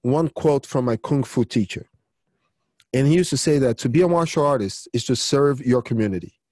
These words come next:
either teaching them how to defend themselves or to do, uh, organize soup kitchens or food drives or anything that you can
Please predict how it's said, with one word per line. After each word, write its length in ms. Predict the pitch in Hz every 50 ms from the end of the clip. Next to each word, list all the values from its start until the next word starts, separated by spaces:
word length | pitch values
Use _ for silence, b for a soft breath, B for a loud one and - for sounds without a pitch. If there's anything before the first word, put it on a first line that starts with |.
| _ _ _ _ _ _ _ _ _ -
either 240 | 147 175 185 180 180
teaching 400 | 165 - - 180 160 - 165 151
them 160 | 143 139 131
how 160 | 127 139 139
to 180 | 131 - - 127
defend 360 | 117 135 - - 143 143 156
themselves 560 | 156 156 151 - 165 156 156 156 147 - - b b b b b b b b b b
or 480 | - 113 113 113 110 110 110 110 110 104 -
to 120 | - 117
do, 380 | 107 107 120 120 120 117 110 113 b b b b b b b b
uh, 520 | - 113 113 113 110 110 107 107 104 113 - - -
organize 480 | - 120 135 123 123 123 120 117 113 -
soup 300 | - - 165 151 - -
kitchens 600 | - 160 147 - - 160 151 147 147 151 139 117
or 100 | 123 110
food 280 | 107 - - 143 135 120
drives 540 | 110 127 139 131 127 127 131 123 120 113 117
or 200 | 107 110 120 -
anything 420 | 135 160 180 170 151 - 160 156 139
that 100 | 131 127
you 80 | 123
can 300 | 120 - 139 131 127 117